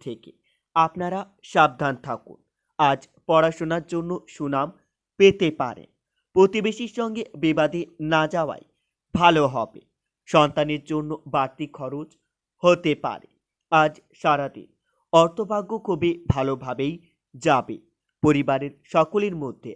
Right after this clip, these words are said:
আপনারা সদ্ভাব বজায় দেখতে পাবেন। বাড়িতে সম্পর্ক টিকিয়ে রাখার জন্য আপনাকে অন্যের সাহায্য নিতে হবে। পেশাগত ক্ষেত্রে আনন্দের দিনটি কাটাতে চলেছেন।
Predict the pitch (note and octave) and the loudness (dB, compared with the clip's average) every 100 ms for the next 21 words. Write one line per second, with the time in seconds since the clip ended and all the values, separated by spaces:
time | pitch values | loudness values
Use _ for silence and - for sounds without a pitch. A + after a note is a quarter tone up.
0 | - C3 - B2+ B2+ D3 - _ _ - | -4 -4 -4 -8 -6 -8 -10 _ _ 0
1 | F3+ F3 D#3+ F#3 E3+ G#3 - C#3 D#3 D3 | 2 2 0 -4 -2 -6 -6 0 2 2
2 | D#3+ F#2 - _ _ - B2 F3+ F3+ D#3+ | -4 -14 -20 _ _ -8 0 2 2 -6
3 | C#3+ A#2+ A2+ - _ _ _ _ - D#3+ | -6 -8 -12 -18 _ _ _ _ 0 4
4 | E3 F#3 A3+ - _ - E3 E3 A3+ - | 4 0 -10 -12 _ 0 0 0 -4 -4
5 | A3 - D#3+ D3+ D#3 D3 C3 - D3 D3 | -6 -4 -6 -4 -4 -4 -6 -6 -8 -8
6 | D#3+ D3 D3 - _ _ _ - E3 D#3+ | -12 -12 -14 -20 _ _ _ 0 2 0
7 | F#3+ F#3+ G#3+ - E3 E3+ G3 - _ - | -6 -10 -10 -4 -2 -2 -6 -8 _ -4
8 | D3+ D3+ D3+ - - _ _ _ D#3 F3+ | -4 -4 -10 -18 -20 _ _ _ -4 -4
9 | F3 D3+ B2 A2 - _ _ _ - D3+ | 0 -2 -2 -8 -12 _ _ _ -4 -2
10 | D#3 C#3+ C#3+ D3 D3 D3+ - D3 - _ | 2 0 -2 -6 -10 -10 -10 -10 -12 _
11 | D3+ D3+ E3+ F3 G3 - B2+ A#2+ - _ | -2 0 -2 -8 -10 -12 -16 -18 -20 _
12 | _ _ _ - D#3+ D3 C3+ C3 - A#2 | _ _ _ 2 2 2 -6 -8 -8 -10
13 | G#2+ - | -10 -16